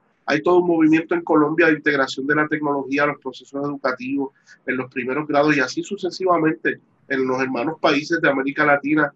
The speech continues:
Hay una serie de, de, de, de movimientos, sí, hay una serie de iniciativas extraordinarias para enriquecer los procesos educativos. También es un buen momento para que nos paremos y miremos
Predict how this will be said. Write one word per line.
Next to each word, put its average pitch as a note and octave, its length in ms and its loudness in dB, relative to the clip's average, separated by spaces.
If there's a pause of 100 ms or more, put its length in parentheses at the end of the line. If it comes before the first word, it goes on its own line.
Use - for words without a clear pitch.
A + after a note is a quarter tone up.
(240)
Hay C#3+ 200 2
una E3+ 180 2
serie E3+ 380 2
de, D#3+ 320 2
de, C#3 460 0 (540)
de, B2+ 480 -2 (1900)
de D#3 120 4
movimientos, C#3 840 0
sí, G#3 180 2
hay C#3 140 4
una D#3 160 0
serie F#3 260 2
de F3 80 6
iniciativas E3 720 2
extraordinarias D#3+ 800 2
para C#3 180 2
enriquecer C#3 580 -4 (380)
los D#3+ 220 0
procesos D#3 480 -2
educativos. C#3+ 640 -4 (320)
También G3 260 0
es A#3+ 100 2
un A3 100 0
buen G#3 160 2
momento G3+ 380 2
para D#3+ 220 2
que C#3+ 80 0
nos C#3 160 -4
paremos C#3+ 420 0
y D#3+ 60 0
miremos C3+ 460 -4